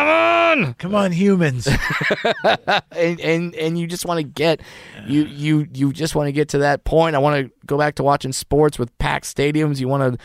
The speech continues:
Speaker 2: Yeah.
Speaker 1: you, you, you, you, you, you, you, you wanna hug your friends and family. You
Speaker 2: I
Speaker 1: wanna
Speaker 2: think
Speaker 1: have
Speaker 2: that might,
Speaker 1: parties.
Speaker 2: I think that might happen. I wasn't so sure, but I, it seems like some of these vaccines and the nature of the,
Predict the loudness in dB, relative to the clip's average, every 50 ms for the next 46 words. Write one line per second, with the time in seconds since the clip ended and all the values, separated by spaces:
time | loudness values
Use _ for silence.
0 | -8 -4 0 2 2 2 4 4 2 2 2 2 0 0 -2 -4 -4 -4 -4 -6
1 | -4 -4 -4 -6 -6 -6 -6 -8 -6 -6 -6 -6 -6 -6 -8 -6 -6 -6 -6 -4
2 | -2 -2 -2 -2 -2 -4 -4 0 0 0 2 0 -2 -4 -8 -6 -4 -4 -2 0
3 | 0 0 0 0 0 0 0 0 0 0 0 0 0 0 0 2 2 2 2 2
4 | 0 0 -2 -4 -6 -6 -8 -10 -8 -10 -10 -10 -10 -10 -12 -12 -14 -14 -14 -14
5 | -12 -8 -4 -4 -2 -2 -2 -2 -4 -6 -8 -6 -4 -4 -4 -4 -4 -4 -2 -2
6 | 0 0 0 0 0 0 -2 -6 -6 -6 -6 -4 -4 -4 -4 -6 -8 -8 -8 -8
7 | -8 -6 -6 -6 -6 -6 -4 -4 -4 -4 -6 -8 -8 -6 -6 -4 -4 -6 -6 -6
8 | -6 -6 -4 -4 -4 -2 -2 -2 -4 -4 -6 -4 -4 -4 -4 -4 -4 -2 -2 0
9 | 0 -2